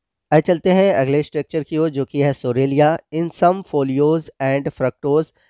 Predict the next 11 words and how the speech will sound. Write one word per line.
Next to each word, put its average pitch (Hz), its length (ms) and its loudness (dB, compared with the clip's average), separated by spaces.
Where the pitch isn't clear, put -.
and 165 400 2
in 165 160 -4
a 170 160 0
few 151 280 -6
crustose 135 600 -4
form 165 320 4
of 143 320 0
lichen, 135 500 -2
the 151 140 0
soredia 151 760 -2
are 143 340 2